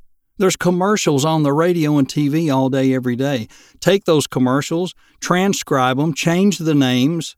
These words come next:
uh, take the brand names out if you wish. I do that a lot, and use 'em.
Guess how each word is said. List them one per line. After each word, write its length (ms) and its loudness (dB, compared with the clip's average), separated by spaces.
uh, 420 -4
take 280 0
the 80 2
brand 400 2
names 320 2
out 180 0
if 140 -4
you 100 0
wish. 340 -2
I 200 -2
do 180 2
that 220 -2
a 40 -2
lot, 360 -2
and 220 2
use 300 2
'em. 240 -12